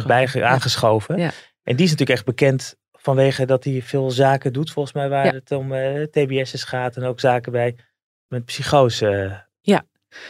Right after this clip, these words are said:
Speaker 2: Hij is een enorm voorstander van, eh, van het T B S-systeem, maar weet er ook verschrikkelijk veel van. En kan dus ook gewoon heel duidelijk verwoorden, eh, ja, wat voor, eh,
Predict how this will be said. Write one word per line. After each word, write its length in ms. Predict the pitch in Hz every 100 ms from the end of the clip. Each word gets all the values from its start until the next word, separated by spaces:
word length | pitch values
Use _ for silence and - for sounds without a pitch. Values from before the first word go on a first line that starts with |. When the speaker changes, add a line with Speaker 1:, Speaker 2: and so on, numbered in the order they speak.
| -
Speaker 2:
Hij 180 | - 185
is 120 | 185
een 100 | 190
enorm 360 | 190 190 180 165
voorstander 540 | 240 - - 220 208
van, 340 | - 190 190
eh, 120 | 185 185
van 160 | 196
het 100 | 180
T 180 | - 180
B 60 | 175 175
S-systeem, 440 | - 180 - 185
maar 140 | 190 175
weet 200 | 202 214
er 100 | 196
ook 120 | 180
verschrikkelijk 500 | - - 208 170 165
veel 200 | 170 160
van. 360 | - 202 135 151
En 160 | 170
kan 220 | 165 190
dus 180 | 175 165
ook 140 | 165 -
gewoon 260 | 165 165
heel 240 | 156 180 170
duidelijk 420 | 180 180 170 156
verwoorden, 600 | - 160 220 226 151 180 - - - - -
eh, 320 | - 170 160 156 -
ja, 260 | 208 139 -
wat 260 | 156 202
voor, 420 | - 185 160 156 -
eh, 220 | 156